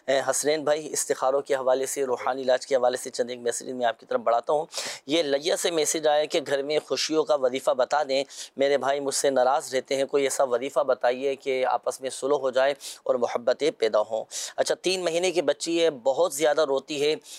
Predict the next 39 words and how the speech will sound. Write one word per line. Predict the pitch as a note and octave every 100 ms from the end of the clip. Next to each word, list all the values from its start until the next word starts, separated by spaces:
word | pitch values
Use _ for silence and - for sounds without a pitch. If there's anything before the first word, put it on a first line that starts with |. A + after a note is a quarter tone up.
| -
اور | - C#3+ C#3+ C#3+ C#3+ D3 D3 C#3+ C#3+ B2+
دودھ | C#3 D3+
بھی | E3
نہیں | D#3+ C#3+ D#3
پیتی | C#3 C#3 D3 D3 C3 _ _
اور | - C3+ C#3
دودھ | C3+ B2+ C#3+ C3+
باہر | B2+ D3+
نکال | E3 D3 C#3 B2+
دیتی | C3+ C#3 C#3+
ہے۔ |
بچی | C3+ B2 - C#3+
کا | C3+
نام | C3+ C#3 D3
ابیحہ | A#2+ B2 C#3 D3+
اور | D#3+ - C3+
ان | C3+
کی | C3+
والدہ | B2+ B2 B2
کا | C#3+ C#3
نام | B2+ C3 C#3+
اسما | - - C#3+ D#3+
ہے۔ | C#3+ C#3+
ان | B2+
کا | C3
استخارہ | B2+ C3 C3 C3+
بھی | D3
کیجیے، | C#3 C#3+ C3 C#3+
وظیفہ | C3+ A#2+ B2+ D3
بھی | C#3+
بتائیے | B2+ - C3+ C3+
اور | C#3
دعا | A#2 B2 B2
کا | B2
بھی | A#2+ B2 - - - -
انہوں | C3+
نے | B2+
کہا | A#2+ A#2+ A2+
ہے۔ | A2